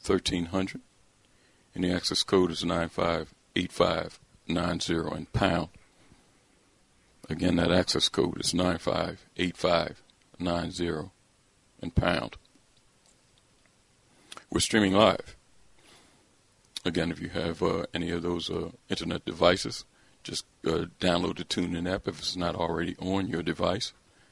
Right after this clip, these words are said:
And in the search engine, type in Time for an Awakening. And you'll see the icon, and you can listen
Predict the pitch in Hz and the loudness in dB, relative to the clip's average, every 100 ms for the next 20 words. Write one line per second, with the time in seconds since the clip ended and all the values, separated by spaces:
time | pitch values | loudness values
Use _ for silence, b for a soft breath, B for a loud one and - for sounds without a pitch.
0 | b b b b b - 82 80 80 - | b b b b b -4 0 0 -2 2
1 | 90 - 85 87 87 82 82 85 85 - | 2 2 -4 -4 0 0 0 -2 -2 0
2 | 90 85 - 87 85 87 87 101 98 - | 2 0 -2 -2 0 0 0 0 -2 -6
3 | _ _ _ _ _ - B B B B | _ _ _ _ _ -20 B B B B
4 | 82 80 80 - 90 85 82 87 - 92 | -6 -4 -2 -2 0 0 0 -2 -2 0
5 | 95 90 78 - 87 87 - - | 0 0 -2 -4 -2 0 0 -4